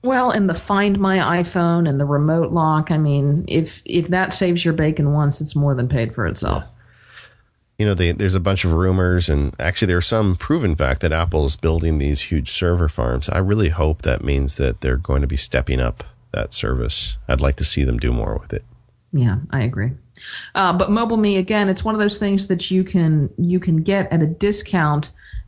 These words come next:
Speaker 1: if you buy it with a new Mac. But, um, I typically don't buy it from the Apple Store unless I buy it with a new Mac.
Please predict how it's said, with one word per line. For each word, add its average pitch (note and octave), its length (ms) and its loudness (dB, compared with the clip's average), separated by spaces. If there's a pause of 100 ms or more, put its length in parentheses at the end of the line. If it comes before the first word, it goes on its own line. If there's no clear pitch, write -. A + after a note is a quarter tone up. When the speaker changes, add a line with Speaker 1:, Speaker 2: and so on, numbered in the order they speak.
(120)
Speaker 1:
if F3+ 220 0
you F3+ 80 2
buy E3 220 2
it - 80 0
with E3 160 0
a D#3+ 40 0
new D#3+ 160 2
Mac. D3+ 440 2
But, C#3+ 280 0 (680)
um, D3 520 2
I A#3+ 460 -2
typically G3+ 380 -4
don't E3+ 180 -4
buy E3+ 160 0
it - 80 -6
from D#3+ 120 -2
the D3+ 100 -2
Apple D#3 220 -2
Store C#3 260 -4
unless C#3 280 -2
I D3 80 0
buy C3 200 2
it G2+ 80 -2
with C#3 120 -6
a C3 40 -4
new A#2+ 120 -2
Mac. F2 340 -4